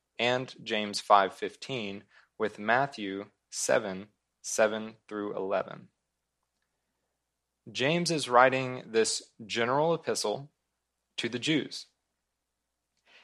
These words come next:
He addresses believing Jews most often, but he does throw in a few warnings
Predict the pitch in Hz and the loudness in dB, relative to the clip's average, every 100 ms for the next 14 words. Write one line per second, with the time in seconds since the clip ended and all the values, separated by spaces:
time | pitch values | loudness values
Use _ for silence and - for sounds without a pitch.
0 | _ - 147 143 127 110 117 143 - 170 | _ 0 4 4 4 4 4 4 4 0
1 | 143 123 113 110 123 156 175 165 165 165 | 0 2 2 4 -2 -2 -2 -2 -4 -10
2 | 123 113 113 104 101 113 - - - _ | -14 -6 -4 -2 -4 -6 -6 -8 -14 _
3 | - 107 113 135 - 104 90 - 104 - | -14 0 2 2 2 2 0 -4 -16 -18
4 | _ _ _ _ _ _ - 139 151 127 | _ _ _ _ _ _ 4 8 8 6
5 | - _ - 131 107 131 175 170 - 147 | 0 _ -8 -6 0 2 2 0 0 2
6 | 147 143 143 135 113 - 135 131 113 113 | 4 2 0 -4 -6 -6 -4 -4 -2 -2
7 | 131 117 92 90 - | -2 -2 -6 -10 -12